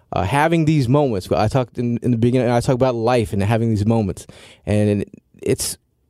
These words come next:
you, you never know when your, di-, your last day is here, man. Uh, you, but when we're at tailgates,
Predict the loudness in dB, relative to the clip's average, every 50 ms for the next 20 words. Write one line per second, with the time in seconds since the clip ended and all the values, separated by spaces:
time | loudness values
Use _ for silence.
0 | _ -6 -2 0 2 2 4 2 2 2 2 2 2 2 2 2 2 2 2 2
1 | 0 0 0 0 0 -2 -2 -2 0 0 2 2 2 2 2 0 0 0 2 2
2 | 2 4 4 4 2 2 2 0 0 0 -2 -4 -6 _ -20 -20 _ _ _ _
3 | -4 -2 0 0 2 0 0 -2 -4 -8 _ -10 -4 0 0 2 2 2 2 2
4 | 2 2 2 0 0 0 2 2 2 4 4 2 2 2 0 -4 -10 -16